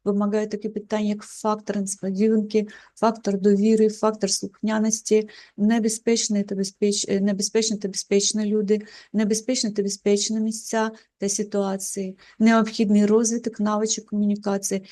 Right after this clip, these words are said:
вміти сказати "ні". Дитина повинна знати,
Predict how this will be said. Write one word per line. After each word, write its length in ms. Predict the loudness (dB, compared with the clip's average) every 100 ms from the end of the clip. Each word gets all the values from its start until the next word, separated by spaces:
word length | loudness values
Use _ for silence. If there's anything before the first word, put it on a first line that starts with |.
| -12 0
вміти 480 | 4 4 4 2
сказати 1200 | -2 0 0 2 2 2 -2 _ 0 2 2 0 -2
"ні". 460 | 2 4 4 2 -2 _ _ _ _ _ _ _
Дитина 400 | -2 2 2 2
повинна 460 | 2 0 2 0 -2
знати, 540 | -4 -4 -6 -10 -14